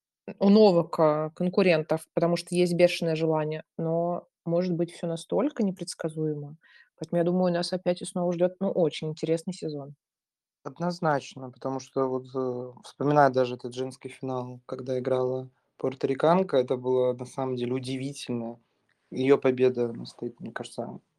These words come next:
Speaker 2: ам, она особо стоит, да, э,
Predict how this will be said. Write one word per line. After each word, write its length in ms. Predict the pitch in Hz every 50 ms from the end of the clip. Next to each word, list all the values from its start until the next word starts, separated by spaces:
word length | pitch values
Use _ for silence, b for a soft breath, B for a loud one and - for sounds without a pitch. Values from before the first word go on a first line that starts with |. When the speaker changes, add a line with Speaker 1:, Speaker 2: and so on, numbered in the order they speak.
| _ _ _ _ _ _ _ _ _ _
Speaker 2:
ам, 360 | - 117 117 113 110 - - - _ _ _ -
она 260 | - 123 127 - 170
особо 420 | 170 - - - - 151 117 110 104
стоит, 360 | - - _ - 107 107 107
да, 160 | 110 113 120 - - - - _ -
э, 480 | - 120 117 117 113 110 110 110 113